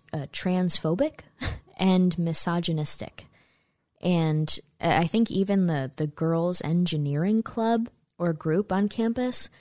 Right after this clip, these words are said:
was there to protest that issue as well. And I was like,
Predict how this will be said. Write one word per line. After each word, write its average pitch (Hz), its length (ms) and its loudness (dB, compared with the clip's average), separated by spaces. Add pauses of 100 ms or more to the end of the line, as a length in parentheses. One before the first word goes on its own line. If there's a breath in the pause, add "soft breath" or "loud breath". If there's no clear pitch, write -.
(460 soft breath)
was 180 220 2
there 190 200 4
to 202 80 4
protest 214 800 -2 (100)
that 185 200 0
issue 185 320 2
as 156 140 -2
well. 156 300 -6 (200)
And 175 200 0
I 180 100 2
was 185 160 -4
like, 165 300 -2